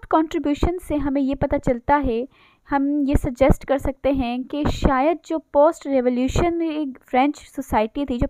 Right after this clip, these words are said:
पहले की फ्रेंच रिवॉल्यूशन से पहले की जो सोसाइटी थी, वो उनके लिए जो एजुकेशन थी लड़कियों के लिए वो just लिमिटेड, लिमिटेड थी। लेकिन जैसे ही फ्रेंच रिवॉल्यूशन हुआ, नेपोलियन आया, तो उससे क्या हुआ कि ये लिमिटेशन जो थी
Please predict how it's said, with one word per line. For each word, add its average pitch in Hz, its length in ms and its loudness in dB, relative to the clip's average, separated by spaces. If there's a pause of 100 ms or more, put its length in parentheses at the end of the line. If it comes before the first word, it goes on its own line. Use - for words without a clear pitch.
पहले 262 280 0
की 220 140 -10
फ्रेंच 269 380 -4
रिवॉल्यूशन 240 460 -2
से 240 200 -8 (440)
पहले 262 280 2
की 330 120 -6
जो 302 100 -4
सोसाइटी 262 580 -4
थी, 262 260 -6 (300)
वो 269 180 -4
उनके 311 440 -2
लिए 349 100 -4
जो 330 120 -4
एजुकेशन 302 600 -2
थी 302 240 0
लड़कियों 254 360 -4
के 311 80 -8
लिए 294 60 -6
वो 320 120 -4
just 285 360 -4
लिमिटेड, 226 460 -4 (140)
लिमिटेड 247 420 0
थी। 208 260 -10 (320)
लेकिन 269 460 -2
जैसे 269 320 -2
ही 302 200 -2
फ्रेंच 269 300 -4
रिवॉल्यूशन 262 420 -2
हुआ, 247 280 0
नेपोलियन 254 480 0
आया, 220 240 -2
तो 254 120 -2
उससे 262 200 -4
क्या 262 180 -2
हुआ 240 240 0
कि 269 140 -10
ये 262 80 -4
लिमिटेशन 247 640 -6
जो 254 120 -8
थी 269 280 -6